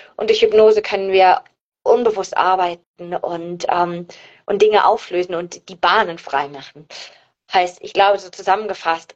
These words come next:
haben, es gibt super viele Möglichkeiten, um mit uns zusammenzuarbeiten, sei es eins zu eins Coaching, Online-Angebote, ähm, Offline-Angebote auf Mallorca vor allem.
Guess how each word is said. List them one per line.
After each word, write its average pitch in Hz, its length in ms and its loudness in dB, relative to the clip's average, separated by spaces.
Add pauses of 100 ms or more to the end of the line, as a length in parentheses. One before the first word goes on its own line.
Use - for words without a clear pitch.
haben, 190 220 -6
es - 160 -8
gibt - 160 -10
super 233 180 0
viele 208 160 -4
Möglichkeiten, 190 500 -4
um 175 60 -8
mit 175 220 -6
uns - 260 -14
zusammenzuarbeiten, 175 760 -2
sei 170 180 2
es 175 120 -4
eins 175 220 -4
zu - 100 0
eins 175 220 -2
Coaching, 165 480 -2 (420)
Online-Angebote, 170 1000 -2 (220)
ähm, 170 320 -6
Offline-Angebote 175 840 -2
auf 190 100 -2
Mallorca 170 440 2
vor - 200 -2
allem. 160 300 -4